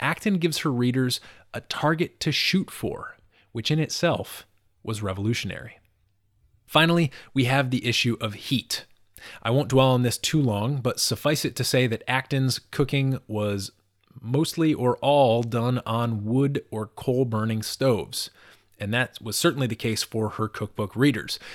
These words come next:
So there was really no such thing as setting the oven to three fifty for one hour. That wouldn't come along until much later, and since I just promised you that we'd be moving along to the liquid stuff here, which doesn't require heat or cooking in general,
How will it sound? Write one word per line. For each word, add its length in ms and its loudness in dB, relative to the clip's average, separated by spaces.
So 140 -2
there 100 8
was 140 4
really 240 2
no 160 4
such 260 0
thing 420 0
as 260 -2
setting 420 0
the 160 0
oven 340 -2
to 140 -4
three 260 -2
fifty 400 -4
for 220 -6
one 320 -4
hour. 400 -4
That 160 -2
wouldn't 180 2
come 140 2
along 280 4
until 220 -2
much 320 -6
later, 360 2
and 340 -2
since 380 0
I 100 -2
just 340 -2
promised 380 0
you 120 2
that 120 0
we'd 140 -2
be 100 -2
moving 300 2
along 380 0
to 220 -2
the 100 -2
liquid 500 -4
stuff 380 -4
here, 460 -2
which 280 -8
doesn't 280 -2
require 540 -4
heat 480 -8
or 140 -8
cooking 420 -4
in 160 -8
general, 460 -4